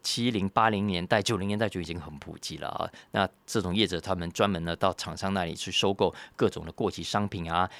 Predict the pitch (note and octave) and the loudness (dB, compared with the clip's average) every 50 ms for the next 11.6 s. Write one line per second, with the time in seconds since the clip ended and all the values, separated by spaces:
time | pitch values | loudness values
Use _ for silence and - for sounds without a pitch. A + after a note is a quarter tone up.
0 | - - C3+ A#2+ G#2 F2 E2+ G2 - A2+ G#2 F#2 F2 - - - A#2 - - F2+ | -8 -2 0 0 0 0 -4 0 2 2 4 4 2 0 0 0 0 0 0 -4
1 | E2+ E2+ E2 F2 - F#2 G2 - F#2 D#2 D#2 _ - - - - - F2+ E2+ - | -2 -2 -2 -2 0 -2 0 0 -2 -4 -4 _ -18 -20 -14 -2 -2 0 2 4
2 | C3 B2 B2 A#2 G2 - G2+ F2+ F2 - F#2+ F#2 F2 E2+ - F2+ F2 E2 D2+ - | 4 4 4 2 4 2 0 0 0 0 0 0 0 -2 -6 -6 -8 -8 -8 -8
3 | - - D2+ D#2 E2 D#2+ D2+ D#2+ D2+ D2 D#2 D#2+ D#2+ - - F2 E2 E2+ - - | -8 -8 -6 -4 -6 -4 -4 -4 -4 -4 -6 -10 -10 -8 -6 -4 -6 -6 -6 -6
4 | - E2+ E2+ F2 F2+ - - - D3+ - - - D#2 D#2 E2 F2 - - - - | -6 -6 -2 -2 -2 -2 -2 -4 -2 0 0 0 2 2 2 2 0 -4 -4 2
5 | A2 F#2+ E2+ F2+ F#2+ F2 - - G2 G2+ G2+ F2+ D#2+ - - G#2 G2 G#2 G2 E2 | 2 2 2 2 -4 0 2 2 2 2 2 -2 0 4 4 4 6 4 0 -2
6 | - - - - _ - F#2+ F2+ E2 D#2+ D#2+ E2 D#2+ D#2 E2+ F#2 F2+ F2 F#2 F#2 | -4 -8 -20 -18 _ 0 2 2 2 0 -2 -4 -6 -4 -4 -2 -2 -2 -2 -2
7 | E2+ E2+ E2+ - F#2+ - - - F#2+ F2 F2+ F2+ - - - G2 F#2+ E2 - - | -2 -2 2 2 2 2 4 2 2 2 0 -2 -2 -2 0 0 0 0 0 0
8 | G2+ E2+ G2+ A2+ F2 E2 E2 D#2 D#2 - - - _ - G#2+ - G2 F#2 F2 G2+ | 2 4 4 4 4 2 -4 -8 -10 -14 -18 -20 _ -4 0 2 2 2 4 4
9 | A2+ F#2+ - - D2+ D#2 G2 F#2 - - D#2 C#2+ E2 G2+ F#2+ D#2+ D#2 - - - | 4 4 2 -4 -6 -6 -6 -2 -2 -2 -2 0 2 2 2 2 -2 -6 -10 -20
10 | - - - F2+ E2 - F#2 F#2 - A2+ G2 - G#2 F2+ F#2 F#2 F2+ E2+ - F2 | -18 -6 -4 -4 -2 -2 -2 -2 0 -2 0 0 0 2 4 4 2 2 0 -4
11 | E2 - F#2 F2 F#2+ A#2+ G#2 E2 - E2+ D#2+ D#2+ | -8 -4 -2 2 4 4 4 4 0 -4 -6 -6